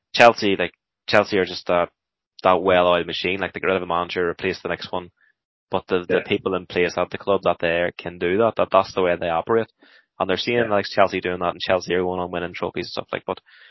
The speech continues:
Speaker 1: like, that's just, that's the way it is. Like, Chelsea have the money to do that, you know, other clubs don't. Other clubs can't afford to do that. Other clubs can't afford to buy the best players. It's just the
Speaker 2: And
Speaker 1: way
Speaker 2: you
Speaker 1: it is.
Speaker 2: can't, y-, y-, the thing is, you can't, all that's right,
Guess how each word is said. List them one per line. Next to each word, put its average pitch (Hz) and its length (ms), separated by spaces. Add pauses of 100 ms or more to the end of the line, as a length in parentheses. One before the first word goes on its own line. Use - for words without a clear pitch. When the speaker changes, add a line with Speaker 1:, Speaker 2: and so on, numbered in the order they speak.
(640)
Speaker 1:
like, 127 120
that's 147 240
just, - 200
that's - 140
the 107 60
way 90 120
it 82 60
is. 107 200
Like, 110 100
Chelsea 127 360
have 87 200
the 92 60
money 87 240
to 90 100
do 90 200
that, 120 200 (100)
you 98 60
know, 95 220 (120)
other 113 220
clubs 92 400
don't. 101 280 (800)
Other 113 160
clubs 98 220
can't 95 300
afford 117 320
to 113 60
do 120 140
that. 113 180
Other 110 180
clubs 98 240
can't 98 180
afford 104 240
to 98 60
buy 101 180
the 101 60
best 101 280
players. 101 340 (400)
It's - 220
just - 160
the - 80
Speaker 2:
And 131 120
Speaker 1:
way 120 80
Speaker 2:
you - 20
Speaker 1:
it 90 40
is. 101 40
Speaker 2:
can't, 143 260 (600)
y-, - 200
y-, 170 460
the 117 100
thing 139 240
is, 110 220
you 101 120
can't, 117 320
all 120 220
that's 101 220
right, 101 180